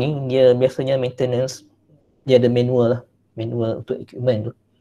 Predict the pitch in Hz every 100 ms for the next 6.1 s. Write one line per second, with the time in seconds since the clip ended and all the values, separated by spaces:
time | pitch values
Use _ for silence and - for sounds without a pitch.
0 | _ _ _ _ _ _ _ _ _ _
1 | _ _ _ _ _ _ _ 117 160 160
2 | _ 127 131 - - _ _ _ - -
3 | 165 - 151 143 135 139 120 139 143 131
4 | 131 127 120 117 131 - _ _ _ _
5 | _ _ _ _ _ _ _ _ 131 139
6 | -